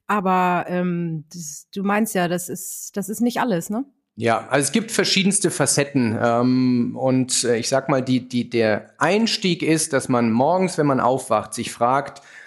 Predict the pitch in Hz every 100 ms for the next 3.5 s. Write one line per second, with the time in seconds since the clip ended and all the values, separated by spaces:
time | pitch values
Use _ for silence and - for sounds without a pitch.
0 | - 117 139 127 - 160 202 196 156 113
1 | 139 147 - 135 - - 113 104 98 143
2 | 165 156 160 151 - 123 120 117 117 117
3 | 113 104 92 87